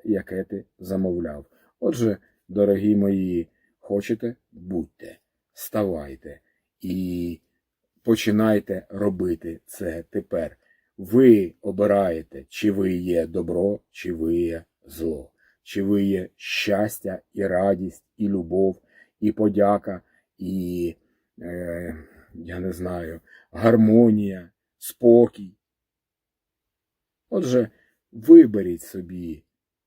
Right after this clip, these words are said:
чим ви являєтесь, і будьте. І знайте, що ніякі передумови не зроблять вас щасливим, не зроблять вас сповненим любові,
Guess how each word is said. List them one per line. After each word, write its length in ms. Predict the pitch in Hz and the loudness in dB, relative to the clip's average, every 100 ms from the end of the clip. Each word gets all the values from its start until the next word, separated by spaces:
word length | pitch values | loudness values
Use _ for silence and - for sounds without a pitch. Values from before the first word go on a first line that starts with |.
| _ | _
чим 380 | - 123 113 101 | 0 4 6 6
ви 180 | 98 95 | 2 0
являєтесь, 800 | 90 87 92 127 120 - - _ _ - | -2 -4 -4 -6 -8 -12 -20 _ _ -12
і 300 | 143 123 127 _ | -6 -6 -8 _
будьте. 560 | 101 107 90 - 65 58 _ _ _ _ | -6 -4 -4 -8 -20 -20 _ _ _ _
І 320 | 110 107 104 101 | 0 2 2 2
знайте, 640 | 101 131 135 98 78 71 _ _ _ | 2 2 2 -4 -8 -20 _ _ _
що 520 | - - 98 98 92 - | -18 -8 -4 -2 -4 -4
ніякі 760 | 147 185 170 127 110 95 98 | 0 2 4 4 4 0 -8
передумови 840 | - 98 98 95 92 95 104 98 92 _ _ - | -2 0 0 -2 -2 0 0 -2 -8 _ _ -10
не 200 | 92 95 | -6 -6
зроблять 580 | 87 95 95 85 85 82 | -4 -2 -2 -2 -8 -10
вас 420 | 80 80 - - _ | -12 -14 -18 -20 _
щасливим, 840 | - - 78 - 90 92 90 92 _ _ _ _ _ _ _ _ _ - | -18 -14 -14 -10 -8 -6 -8 -12 _ _ _ _ _ _ _ _ _ -8
не 180 | 101 | -4
зроблять 480 | 98 113 113 92 85 | 2 4 4 0 -8
вас 440 | 85 82 80 - _ _ | -10 -12 -12 -20 _ _
сповненим 640 | - - 92 90 85 85 82 | -20 -12 -10 -8 -10 -10 -10
любові, 580 | 85 78 92 92 87 | -12 -8 -6 -6 -8